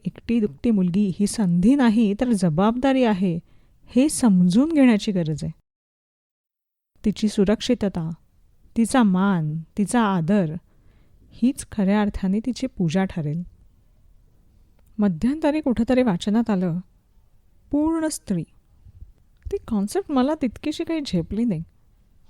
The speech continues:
तसं पाहिलं तर खरोखरच ती स्वतःच एक परिपूर्ण कलाकृती आहे.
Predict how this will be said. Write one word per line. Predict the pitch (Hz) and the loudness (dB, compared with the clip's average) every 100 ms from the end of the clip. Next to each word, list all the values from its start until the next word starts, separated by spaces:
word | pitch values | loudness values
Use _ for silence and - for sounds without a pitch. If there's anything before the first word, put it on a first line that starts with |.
| _ _ _ _ _ _ _ _ - | _ _ _ _ _ _ _ _ -8
तसं | 160 240 | -6 -4
पाहिलं | 285 277 294 294 285 | -2 -2 -2 -4 -2
तर | 285 294 302 302 - | -2 -2 -4 -10 -6
खरोखरच | 190 233 - 311 190 - - _ _ - | -4 -4 -6 -4 -6 -6 -20 _ _ -10
ती | 302 | -8
स्वतःच | - 185 - 214 294 381 - | -4 -6 -4 -4 -4 -4 -4
एक | 277 285 - | -6 -6 -4
परिपूर्ण | 240 220 220 302 311 330 | 0 0 2 0 0 0
कलाकृती | 262 233 233 208 - | 0 2 0 -2 -4
आहे. | 180 | -8